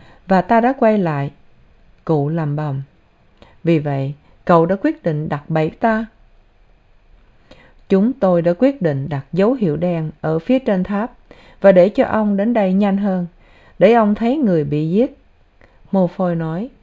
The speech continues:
"và nó đã thành công." "À, vâng, và không," cụ Dumbledore nói, "nhưng ta đã đến, mà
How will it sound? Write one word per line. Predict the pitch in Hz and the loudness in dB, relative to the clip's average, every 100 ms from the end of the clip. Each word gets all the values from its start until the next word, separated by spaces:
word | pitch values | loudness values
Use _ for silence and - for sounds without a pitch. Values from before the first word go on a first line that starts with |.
| _ _ 160 | _ _ -6
"và | 170 147 | -4 -2
nó | 156 170 247 | -4 -6 -6
đã | 165 | -6
thành | 180 175 139 - | -6 -6 -8 -8
công." | 170 160 - - _ _ _ _ _ _ _ _ - _ _ | -8 -8 -14 -20 _ _ _ _ _ _ _ _ -20 _ _
"À, | - 160 156 165 170 143 139 - | -8 -6 -4 -6 -6 -8 -10 -4
vâng, | 180 175 147 143 _ | -2 -2 -4 -10 _
và | 156 165 | -6 -4
không," | 147 - 202 202 202 _ _ _ _ _ _ _ _ | -4 -4 -2 -4 -6 _ _ _ _ _ _ _ _
cụ | - 151 143 147 | -4 -2 -2 -4
Dumbledore | 190 190 180 170 | -2 -2 -4 -4
nói, | 165 165 185 262 _ _ _ _ | -4 -6 -8 -12 _ _ _ _
"nhưng | 190 196 175 | 2 2 2
ta | 170 208 | 0 0
đã | 170 170 | 0 -2
đến, | 180 185 269 - _ _ - _ - | -2 -4 -8 -14 _ _ -20 _ -4
mà | 185 175 170 | -2 0 -2